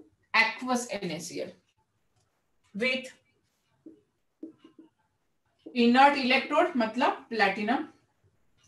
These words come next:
इलेक्ट्रोड। Electrolysis of N A C L with platinum electrode।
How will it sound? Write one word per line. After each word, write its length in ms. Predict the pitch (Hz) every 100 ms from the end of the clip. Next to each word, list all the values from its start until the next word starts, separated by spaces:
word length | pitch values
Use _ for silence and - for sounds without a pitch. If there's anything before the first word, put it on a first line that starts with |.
| _ -
इलेक्ट्रोड। 800 | - 196 165 - - - - - - _ _ _ - - _ _ _ _ _ _ _ _ _ _ _ _ _ _ - -
Electrolysis 800 | 202 196 190 220 208 202 226 220
of 220 | 208 -
N 160 | 196 190
A 80 | 202
C 160 | 233
L 140 | 254 285
with 220 | 190 - - - _ _ _ _ _ -
platinum 640 | 208 202 180 190 190 277 285 - _ 254
electrode। 540 | 226 175 - - -